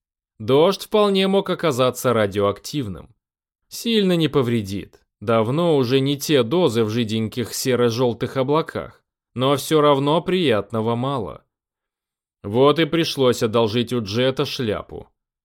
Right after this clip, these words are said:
Тем более ему она уже не пригодится. Сегодня меня разбудил посреди ночи визгливый молодой патрульный и потребовал проехать с ним до одиннадцатого сектора, где его коллеги обнаружили труп Джета Рида,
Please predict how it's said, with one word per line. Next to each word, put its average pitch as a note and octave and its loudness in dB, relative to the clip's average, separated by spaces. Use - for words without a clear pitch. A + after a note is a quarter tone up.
Тем E3 0
более E3+ 4
ему D3+ 2
она B2+ 2
уже G#2+ 0
не G#2 -4
пригодится. A2 -6
Сегодня C#3+ 2
меня D#3 2
разбудил C3+ 2
посреди A#2+ -4
ночи A#2+ -2
визгливый G#2+ -2
молодой G#2+ 0
патрульный C3 -6
и B2+ -4
потребовал F3+ 0
проехать E3+ 0
с - -8
ним C3+ -2
до A#2+ 4
одиннадцатого A#2+ -2
сектора, A2+ -4
где G#2 -4
его G#2+ 0
коллеги A2+ 0
обнаружили A2+ -2
труп B2+ -4
Джета G#2 -2
Рида, A#2+ -8